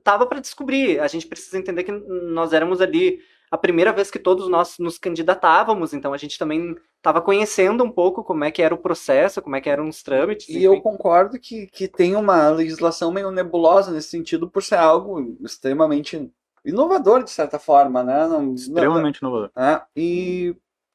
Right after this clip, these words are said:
Speaker 2: e eu não sei, assim, ó, eu acho que pela questão legal de toda, da altura da minha ignorância jurídica, eu acho que seria <laughs> tranquilo, tá?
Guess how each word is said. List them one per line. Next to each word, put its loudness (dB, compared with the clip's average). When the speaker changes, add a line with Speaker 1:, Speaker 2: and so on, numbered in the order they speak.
Speaker 2:
e 0
eu 0
não -4
sei, -4
assim, -4
ó, 0
eu 4
acho -2
que -6
pela -2
questão -8
legal 0
de -8
toda, 2
da 4
altura 0
da 0
minha -4
ignorância -6
jurídica, -4
eu 2
acho -6
que -20
seria -2
<laughs> -
tranquilo, 2
tá? 2